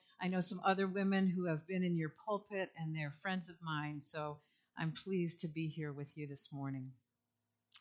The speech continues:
Let's pray. Father, may your word be our rule, your spirit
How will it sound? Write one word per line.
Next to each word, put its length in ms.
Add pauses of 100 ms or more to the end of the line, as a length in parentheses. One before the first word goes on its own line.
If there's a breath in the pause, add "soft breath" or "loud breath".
Let's 220
pray. 440 (2750)
Father, 500 (460 loud breath)
may 680
your 360
word 360
be 160
our 180
rule, 460 (920)
your 120
spirit 720